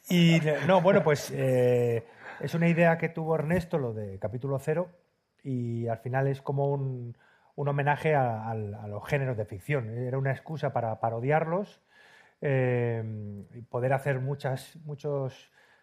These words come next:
much-, o sea, parodiar muchos géneros distintos. Cada capítulo de Capítulo Cero se supone que es un piloto de una serie que no existe ni existirá.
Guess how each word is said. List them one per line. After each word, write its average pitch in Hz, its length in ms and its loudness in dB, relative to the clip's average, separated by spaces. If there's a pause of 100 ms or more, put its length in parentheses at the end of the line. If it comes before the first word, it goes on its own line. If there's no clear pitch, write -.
(160)
much-, 139 280 -6
o 147 60 -10
sea, 143 140 0
parodiar 139 260 2
muchos 147 220 -4
géneros 147 240 0
distintos. 170 540 0
Cada 143 260 4
capítulo 143 400 -2
de 139 60 -2
Capítulo 135 280 -2
Cero 131 360 -2
se - 120 -8
supone 135 320 -4
que 139 80 -4
es 139 100 -4
un 139 200 0
piloto 143 360 0
de 123 60 -2
una 131 160 0
serie 131 480 -2
que 98 140 -10
no 117 80 -6
existe 120 500 -8
ni 101 160 -8
existirá. 120 600 -2